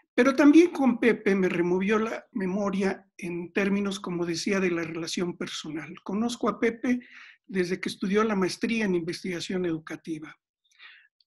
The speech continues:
Aunque hay muchos que hacen investigación y hay muchos que dan metodología,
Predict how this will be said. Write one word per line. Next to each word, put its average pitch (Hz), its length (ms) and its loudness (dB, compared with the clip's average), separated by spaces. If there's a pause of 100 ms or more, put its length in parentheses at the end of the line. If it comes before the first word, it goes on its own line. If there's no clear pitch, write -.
Aunque 185 320 0
hay 254 100 6
muchos 247 840 4 (240)
que 196 160 -4
hacen 196 320 0
investigación 180 1080 -2 (480)
y 170 120 -6
hay 170 100 -2
muchos 254 400 0
que 214 140 -6
dan 202 200 -2
metodología, 185 840 -2